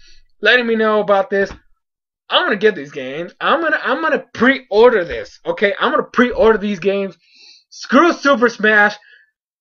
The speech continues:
Mega Ruby, and Alpha Sapphire. I'm in. <laughs>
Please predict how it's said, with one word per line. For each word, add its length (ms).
Mega 240
Ruby, 580
and 200
Alpha 260
Sapphire. 680
I'm 260
in. 360
<laughs> 180